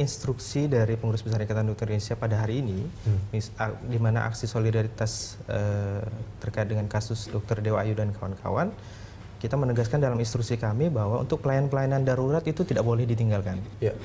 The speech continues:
Speaker 1: Seperti misalnya I G D.
Speaker 2: Artinya sebetulnya banyak dokter yang tidak mengindahkan instruksi itu.
Speaker 1: Nah, kalau itu kejadian seperti itu,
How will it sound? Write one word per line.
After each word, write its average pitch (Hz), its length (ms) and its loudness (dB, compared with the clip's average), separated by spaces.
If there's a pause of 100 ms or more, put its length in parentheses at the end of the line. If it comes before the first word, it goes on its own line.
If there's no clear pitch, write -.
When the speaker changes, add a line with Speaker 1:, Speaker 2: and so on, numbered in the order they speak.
(440)
Speaker 1:
Seperti - 400 0
misalnya 117 480 2 (560)
I 120 80 -4
G 113 160 4
D. 110 100 4 (380)
Speaker 2:
Artinya 160 320 4
sebetulnya 160 480 4
banyak 147 320 2
dokter 156 320 4
yang 120 160 0
tidak 143 160 4
mengindahkan 131 560 2
instruksi 113 480 2
itu. 90 160 0 (1200)
Speaker 1:
Nah, 135 120 2
kalau 139 160 2
itu 139 160 2
kejadian 139 400 2
seperti 135 320 -2
itu, 175 160 4